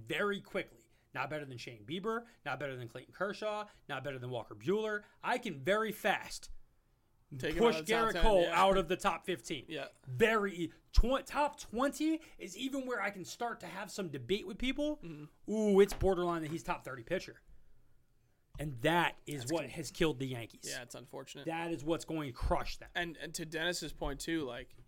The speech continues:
Speaker 2: you can't get rid of that contract.
Speaker 1: Never. That's the, the most uncr-, untradeable contract in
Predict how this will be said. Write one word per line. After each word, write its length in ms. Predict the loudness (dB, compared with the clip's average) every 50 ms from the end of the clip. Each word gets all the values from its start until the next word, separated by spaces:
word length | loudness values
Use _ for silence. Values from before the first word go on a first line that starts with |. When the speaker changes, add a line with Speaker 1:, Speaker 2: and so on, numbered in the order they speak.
| -14 -16 -16 -18 -20
Speaker 2:
you 120 | -20 -20 -20 -20 _ -20 -20 -20
can't 280 | -18 -16 -14 -14 -10 -10
get 120 | -8 -8
rid 140 | -6 -6 -6
of 60 | -8
that 180 | -8 -10 -12 -12
contract. 420 | -12 -12 -12 -14 -18 -18 -16 -12
Speaker 1:
Never. 300 | -8 -8 -8 -8 -10 -14 _ _ -6
That's 240 | -6 -6 -6 -6 -4
the, 220 | -2 -2 -2 -4 -6 -14 -18 -18 -12 -6
the 200 | -2 0 0 2
most 380 | 2 4 4 4 2 2 0 -2
uncr-, 340 | -2 -2 -2 -2 -2 -2 0
untradeable 560 | 0 0 0 0 0 0 0 2 2 0 0
contract 540 | 0 0 0 0 0 -2 -4 -4 -4 -4 -6
in 60 | -10